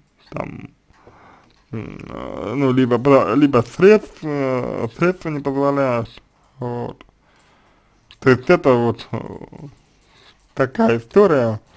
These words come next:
И я, понимаете, а, если вы хотите чему-то научиться, да, научиться именно,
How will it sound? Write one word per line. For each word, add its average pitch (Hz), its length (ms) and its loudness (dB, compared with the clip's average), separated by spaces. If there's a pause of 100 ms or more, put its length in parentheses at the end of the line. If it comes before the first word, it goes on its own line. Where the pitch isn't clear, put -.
(1200)
И 143 1900 0
я, 160 380 2
понимаете, 139 680 6
а, 117 920 0 (2000)
если 160 340 2
вы 143 80 4
хотите 160 400 2
чему-то 160 480 -4
научиться, 160 760 2 (360)
да, 151 260 0
научиться 127 720 -4
именно, - 380 -16